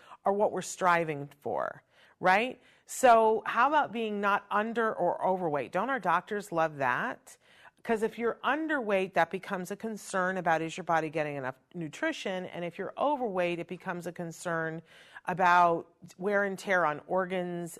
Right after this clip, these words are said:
and, and the structure of your bones and things like that. Um, and then one of the other things that we look to, to see is, is everything working well, is are you having healthy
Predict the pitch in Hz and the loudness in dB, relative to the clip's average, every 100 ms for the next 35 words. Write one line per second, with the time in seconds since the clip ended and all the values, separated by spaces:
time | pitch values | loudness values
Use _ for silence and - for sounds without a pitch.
0 | - 165 160 - 160 160 151 - 175 - | -8 -6 -6 -8 -8 -8 -8 -2 -2 0
1 | 143 131 135 202 202 196 190 170 151 165 | -6 -6 -2 2 2 0 -4 -8 -6 -6
2 | 156 147 127 - 123 - - - - - | -6 -6 -6 -4 -6 -6 -12 -20 -20 -20
3 | _ 170 165 165 156 - - - 196 196 | _ 6 6 6 2 -6 -6 0 0 2
4 | 185 185 185 185 175 180 170 165 170 185 | 2 2 0 -2 -2 -2 0 0 0 -2
5 | 226 240 214 214 196 180 180 165 175 - | -6 -4 -2 0 0 -2 -4 -2 -4 -6
6 | - 233 247 208 - 196 190 185 - 165 | -8 -8 -6 -8 -6 -6 -6 -8 -8 -12
7 | - - 160 175 170 196 208 190 190 175 | -8 -8 -4 -4 -4 -2 -2 -2 -4 -6
8 | 165 180 185 208 175 156 147 139 160 240 | -4 -4 -2 -6 -6 -2 2 2 2 0
9 | 330 - - - - 185 185 185 185 - | -2 -8 -18 -20 -12 -4 0 0 -2 -2
10 | 185 196 175 180 190 202 175 160 147 - | -2 -2 -2 -2 -2 -8 -2 0 0 -2
11 | 196 214 | -8 -8